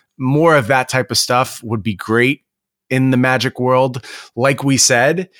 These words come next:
there's a reason why we get away from it. And quite frankly, this discussion we just had, we talked about it earlier today. This is probably a better article than it is a podcast, but it's something we wanted to explore in this format and see if the information came across and it was useful to you folks.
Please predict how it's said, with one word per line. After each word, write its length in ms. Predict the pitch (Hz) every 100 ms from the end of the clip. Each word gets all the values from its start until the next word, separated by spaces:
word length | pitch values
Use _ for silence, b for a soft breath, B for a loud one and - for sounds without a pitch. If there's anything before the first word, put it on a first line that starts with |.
| b b -
there's 440 | 101 143 139 113
a 60 | 113
reason 580 | 98 117 120 165 180 180 165
why 400 | 127 127 135 147
we 260 | 131 131 131
get 160 | 135
away 220 | 139 120 139
from 240 | 165 165
it. 100 | 185
And 120 | 170
quite 200 | - 254
frankly, 520 | - 220 151 156 131 B B B
this 160 | 208 226
discussion 480 | 214 - 170 160 135
we 80 |
just 200 | 123 120
had, 260 | 156 160 117
we 140 | 156
talked 220 | 190 156 127
about 140 | 123
it 60 | 120
earlier 320 | 120 117 104
today. 420 | - 143 135 123 _
This 200 | 220 220
is 100 | 277
probably 340 | - 311 247 160
a 60 |
better 300 | 117 110 101
article 560 | 104 107 120 160 208 233 b b _
than 160 | 117 120
it 100 | 123
is 140 | 113
a 60 | 104
podcast, 840 | 110 107 117 143 185 208 - - - b b b
but 300 | - 127 127 -
it's 140 | 135
something 300 | - 170 151
we 80 | 139
wanted 240 | 131 131 117
to 120 | 123
explore 640 | - - - 123 113 101
in 120 | 98 87
this 140 | 87
format 380 | - 87 87 101
and 100 | 107
see 220 | - 143
if 100 | 113
the 160 | 117 117
information 540 | 104 101 98 87 101
came 240 | - 95
across 380 | 90 101 90 87
and 80 | 101
it 100 | 107
was 140 | 95
useful 400 | 101 95 - 92
to 140 | 87 95
you 100 | 85
folks. 640 | - 87 - - - -